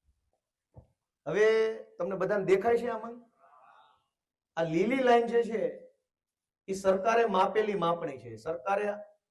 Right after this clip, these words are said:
આ પ્રમાણે નકશો ને આ પ્રમાણે હાથ બાર નીકળે છે અત્યારે.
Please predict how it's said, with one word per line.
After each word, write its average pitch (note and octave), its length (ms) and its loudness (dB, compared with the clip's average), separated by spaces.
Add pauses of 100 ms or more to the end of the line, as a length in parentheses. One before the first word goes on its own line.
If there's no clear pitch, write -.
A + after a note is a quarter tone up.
(120)
આ A3 200 4
પ્રમાણે G#3+ 440 -2
નકશો G3+ 460 -2
ને G#3+ 120 -6
આ F#3+ 140 0
પ્રમાણે F#3+ 400 -6
હાથ E3 320 -2
બાર C#3 180 0
નીકળે - 320 -8
છે D#3 80 -14
અત્યારે. - 300 -16